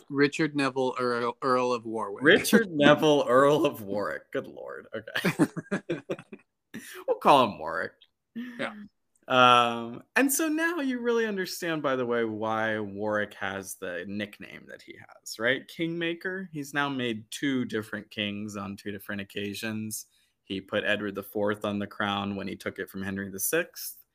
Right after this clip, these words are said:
Speaker 2: and then he made Henry the sixth, uh, have the crown when he took it from Edward the fourth. <laughs> So
Speaker 1: <laughs>
Speaker 2: he's
Speaker 1: Yeah, not
Speaker 2: been
Speaker 1: just,
Speaker 2: there flipping
Speaker 1: he
Speaker 2: the
Speaker 1: didn't just
Speaker 2: coin,
Speaker 1: make
Speaker 2: right?
Speaker 1: two kings, he's also, like, making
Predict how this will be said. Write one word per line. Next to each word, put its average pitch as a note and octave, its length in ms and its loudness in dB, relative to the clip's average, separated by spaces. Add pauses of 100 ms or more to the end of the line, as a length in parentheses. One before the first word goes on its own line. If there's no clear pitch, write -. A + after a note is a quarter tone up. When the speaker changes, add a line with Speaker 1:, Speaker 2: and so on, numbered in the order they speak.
(380)
Speaker 2:
and D#3+ 120 -2
then E3 100 2
he D#3+ 80 2
made D#3 240 2
Henry D3 260 -2
the C3 100 -2
sixth, - 560 -6 (260)
uh, F#2 340 -2
have F#2+ 240 -4
the G2+ 80 -6
crown G#2+ 340 -4
when A#2 100 -2
he A2 80 -2
took A#2 240 -6
it A2+ 100 -6
from - 180 -8
Edward G2 320 -6
the G#2 80 -10
fourth. - 340 -16 (100)
<laughs> - 220 0
So - 220 -4 (420)
Speaker 1:
<laughs> G3+ 80 -4 (380)
Speaker 2:
he's C3+ 140 4
Speaker 1:
Yeah, - 80 0
not - 140 2
Speaker 2:
been B2+ 120 2
Speaker 1:
just, A#2+ 80 2
Speaker 2:
there G#2+ 280 0 (800)
flipping D3+ 280 4
Speaker 1:
he - 60 6
Speaker 2:
the E3 80 6
Speaker 1:
didn't E3+ 120 -2
just D3+ 200 -2
Speaker 2:
coin, D#3+ 60 4
Speaker 1:
make C#3+ 180 4
Speaker 2:
right? - 100 -14
Speaker 1:
two C#3 160 -2
kings, A#2 380 -2
he's A#2 180 -6
also, A2+ 280 -2
like, G#2+ 200 -6
making G#2+ 320 -6